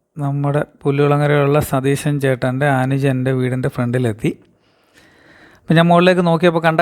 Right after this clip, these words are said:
കാഴ്ച ഇതാണ്. ഡിഷുകളൊക്കെ ദേ ഇങ്ങനെ നിരത്തി വെച്ചിരിക്കുകയാണ് കേട്ടോ. നല്ല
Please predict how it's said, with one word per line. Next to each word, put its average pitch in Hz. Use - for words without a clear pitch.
കാഴ്ച 151
ഇതാണ്. 131
ഡിഷുകളൊക്കെ 160
ദേ 147
ഇങ്ങനെ 143
നിരത്തി 135
വെച്ചിരിക്കുകയാണ് 123
കേട്ടോ. 117
നല്ല 139